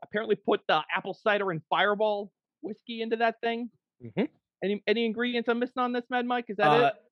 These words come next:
Speaker 2: Angry Orchard
Speaker 1: Angry Orchard.
Speaker 2: and caramel vodka.
Speaker 1: Yeah. Local delicacy.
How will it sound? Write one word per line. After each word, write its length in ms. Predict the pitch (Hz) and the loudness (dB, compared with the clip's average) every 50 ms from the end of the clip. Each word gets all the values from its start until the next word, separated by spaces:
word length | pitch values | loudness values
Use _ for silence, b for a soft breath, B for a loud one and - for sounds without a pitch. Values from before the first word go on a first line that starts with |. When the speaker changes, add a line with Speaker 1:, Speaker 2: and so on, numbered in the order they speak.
| _ - | _ -2
Speaker 2:
Angry 320 | 160 165 170 160 165 160 160 | 2 2 4 6 6 6 8
Orchard 440 | 165 170 170 165 - - 214 220 220 _ _ _ _ - 185 | 8 8 6 6 2 -2 -4 -4 -4 _ _ _ _ -6 -6
Speaker 1:
Angry 240 | 202 190 190 185 | -2 0 2 2
Orchard. 400 | 196 202 196 196 214 196 190 190 - _ _ _ _ _ _ - | 2 2 0 0 -2 -2 -2 -4 -8 _ _ _ _ _ _ 2
Speaker 2:
and 300 | 151 151 147 147 139 120 - | 4 6 6 4 2 -2 -6
caramel 640 | - - - 165 165 170 170 165 160 156 156 135 - | -8 -2 2 2 4 4 4 4 4 4 2 2 0
vodka. 420 | - 131 135 135 120 _ - 110 101 _ _ _ _ _ - | -2 -2 -2 -2 -4 _ -16 -16 -16 _ _ _ _ _ -10
Speaker 1:
Yeah. 260 | 123 123 120 107 101 101 _ _ _ _ _ - | -8 -6 -6 -6 -8 -10 _ _ _ _ _ -10
Local 240 | 151 170 165 175 160 | -8 -8 -6 -6 -2
delicacy. 640 | 180 170 160 165 156 - 160 - - 165 160 170 | 0 2 0 0 -2 -6 -10 -10 -8 -8 -8 -8